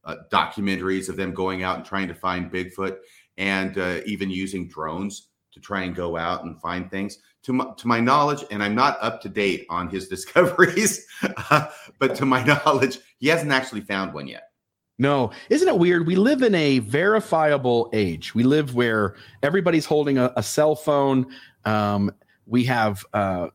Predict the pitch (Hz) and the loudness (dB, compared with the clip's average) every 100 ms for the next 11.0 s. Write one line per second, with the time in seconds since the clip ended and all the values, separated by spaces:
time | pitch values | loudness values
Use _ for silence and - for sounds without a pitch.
0 | - - 98 123 104 143 160 165 143 113 | -14 -16 -2 0 2 2 2 2 0 -2
1 | 98 - 147 - - 131 - 143 135 131 | -4 -2 -2 -2 -2 -2 2 2 4 2
2 | 127 - 113 107 - 147 - 110 104 156 | -2 0 2 2 2 -2 -2 -8 -2 -2
3 | 160 147 139 131 123 _ - 147 160 151 | 0 0 2 2 -2 _ -2 2 2 0
4 | 147 143 131 180 156 127 _ - - - | 0 2 2 0 0 -2 _ -20 -8 -2
5 | 113 - 113 - 143 131 - 151 - - | -2 -2 -4 2 2 2 2 2 2 0
6 | 160 143 143 139 135 - 139 135 131 - | 2 4 4 2 2 2 2 4 2 -2
7 | - - _ - 127 123 117 - _ _ | -20 -20 _ -2 0 2 0 -4 _ _
8 | - 143 139 - 156 151 160 220 - 185 | -2 0 0 2 2 4 4 2 2 -2
9 | 143 156 147 135 - - 160 165 147 135 | 2 4 4 2 0 -4 -2 2 2 2
10 | 127 123 120 - 123 123 113 101 - - | -2 -2 -2 2 2 4 2 0 -6 -10